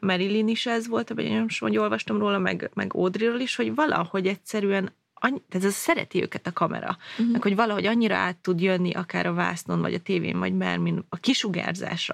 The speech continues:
Speaker 1: Tehát amikor nem csak valakinek mondjuk a,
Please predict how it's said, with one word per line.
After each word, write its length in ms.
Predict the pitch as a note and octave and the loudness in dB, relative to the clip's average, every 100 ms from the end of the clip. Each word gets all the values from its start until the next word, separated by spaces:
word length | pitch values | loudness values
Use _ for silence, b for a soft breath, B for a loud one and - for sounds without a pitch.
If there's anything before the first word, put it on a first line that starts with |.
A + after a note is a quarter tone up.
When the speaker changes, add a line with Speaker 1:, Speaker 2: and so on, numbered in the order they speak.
| E3+ | -4
Speaker 1:
Tehát 320 | - - _ - | -6 -20 _ -8
amikor 180 | F3+ | 0
nem 120 | F#3+ F#3 | 0 0
csak 140 | F3 - E3 - F3 | -4 -10 -20 -14 -4
valakinek 460 | F3 F3 E3+ F3 E3+ | 0 0 0 -4 -2
mondjuk 220 | F3 E3 | 0 -2
a, 100 | E3+ | -6